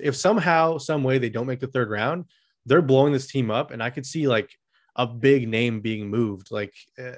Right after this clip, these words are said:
like, I'm talking, like, Sam Girard, Devontae, someone's gonna get traded, and they're gonna blow this, this roster up. I could see even Mikko could be traded for all we know. Like, if they don't make the third round,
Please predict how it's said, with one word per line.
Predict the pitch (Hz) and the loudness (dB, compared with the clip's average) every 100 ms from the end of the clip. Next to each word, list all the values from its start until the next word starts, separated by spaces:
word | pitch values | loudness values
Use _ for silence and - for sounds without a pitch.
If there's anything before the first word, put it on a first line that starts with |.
| - _ _ - | -20 _ _ -8
like, | 127 117 - - | -4 -4 -6 -8
I'm | 123 | -4
talking, | 143 131 131 | 0 0 0
like, | 117 - | -4 -4
Sam | 123 117 | -4 -4
Girard, | 107 104 110 110 110 104 | -2 0 0 2 0 -4
Devontae, | 104 107 107 117 110 110 | -8 -8 -6 -6 -6 -6
someone's | - 120 123 | -4 -4 -2
gonna | 117 113 | -4 -6
get | - | -6
traded, | 113 107 | -4 -4
and | 104 | -4
they're | 107 | -6
gonna | 107 | -6
blow | 104 107 | -6 -6
this, | 107 - _ | -6 -10 _
this | 127 113 120 | -14 -8 -4
roster | 113 113 | -4 -4
up. | 107 | -8
I | |
could | 110 | -8
see | - | -6
even | 139 110 - - - | -6 -6 -10 -18 -2
Mikko | 151 165 139 | 0 4 4
could | 131 120 | 2 -2
be | 113 | -2
traded | 123 104 104 | -2 -2 -4
for | 120 | -4
all | 107 | -4
we | 104 | -4
know. | 104 101 | -6 -8
Like, | 101 | -10
if | - | -4
they | 139 | 0
don't | 190 160 | 0 0
make | 147 | -4
the | 135 | -4
third | 135 127 | -2 0
round, | 110 127 120 | 0 -2 -2